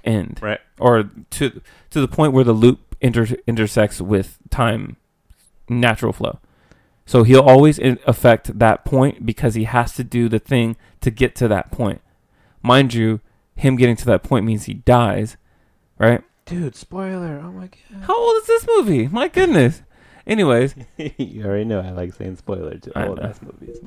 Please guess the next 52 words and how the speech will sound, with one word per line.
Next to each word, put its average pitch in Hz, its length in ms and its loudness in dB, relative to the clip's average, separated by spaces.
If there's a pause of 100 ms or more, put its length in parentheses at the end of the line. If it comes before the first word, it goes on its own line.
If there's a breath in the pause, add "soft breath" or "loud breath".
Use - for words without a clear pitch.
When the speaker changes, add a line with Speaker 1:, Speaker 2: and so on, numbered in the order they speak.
Speaker 1:
I 101 80 -6
know. 113 260 -12 (420 soft breath)
Um, 117 440 0
but 131 160 4
yeah, 110 180 2
but 113 320 0 (220)
he 123 140 0
gets 131 200 0
to 156 60 2
a 127 60 4
point 131 220 -2
where 113 100 0
he 110 80 0
dies. 127 280 4
So 123 100 -2
technically, 165 680 0 (240 soft breath)
the 131 80 4
loop 139 380 4
isn't 165 320 4
over 143 480 4
because 127 400 -2
he 135 160 -4
has 147 320 -2
to 131 100 -2
die 120 320 2
at 107 120 -4
that - 260 -4
point 131 300 -2
to 117 80 -8
do 123 220 -2
the 143 80 -4
Speaker 2:
Mm-hmm. 143 80 -16
Speaker 1:
thing. 175 240 -2 (300 loud breath)
But 135 120 0
in 123 60 -4
order 131 240 4
for 135 140 -4
him 127 140 0
to 117 80 -2
die, 131 280 2
he 127 120 -2
has 117 220 0
to 123 80 -6
go 117 160 0
back 113 280 2
in 107 100 -8
time 120 300 -2
to 113 60 -14
do 113 160 -6
the - 120 -6
other 160 180 4
stuff 123 260 0